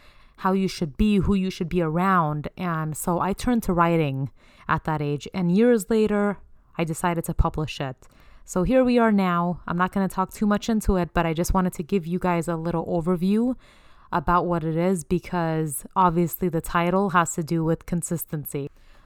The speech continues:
But anyways, back to the topic.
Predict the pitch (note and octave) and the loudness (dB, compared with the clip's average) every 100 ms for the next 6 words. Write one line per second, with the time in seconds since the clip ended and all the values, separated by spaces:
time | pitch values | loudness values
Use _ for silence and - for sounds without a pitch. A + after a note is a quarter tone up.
0 | - F#3+ G#3 G#3+ G3+ F#3+ C#3+ F#3+ G3+ G3+ | -2 2 4 4 4 2 2 2 2 0
1 | - - G3 F3+ E3+ - - B3 - F3 | -6 -4 -2 0 -2 -4 -2 -2 0 -2
2 | D3+ D#3 - | -2 -6 -12